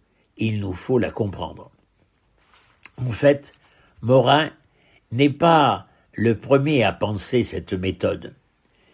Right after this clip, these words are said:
Ferdinand de Saussure, au début du vingtième siècle, nous montre que dans une langue,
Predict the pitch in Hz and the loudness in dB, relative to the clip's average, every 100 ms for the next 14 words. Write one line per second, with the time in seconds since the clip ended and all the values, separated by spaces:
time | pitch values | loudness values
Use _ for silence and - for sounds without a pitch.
0 | _ _ - 143 131 151 160 131 110 135 | _ _ 0 2 4 4 4 0 0 -2
1 | - 190 151 113 98 120 113 127 98 101 | 0 0 2 0 0 -2 0 -2 0 -2
2 | 98 87 110 107 135 120 - 170 101 90 | -2 -2 -4 -2 -2 -2 -4 -4 -4 -10
3 | - _ _ _ _ _ _ _ - 104 | -14 _ _ _ _ _ _ _ -10 -4
4 | 131 147 170 147 120 117 127 120 107 107 | 0 2 2 2 -4 0 4 4 2 -2
5 | 98 107 113 160 139 98 90 | -4 -2 0 0 -2 -6 -8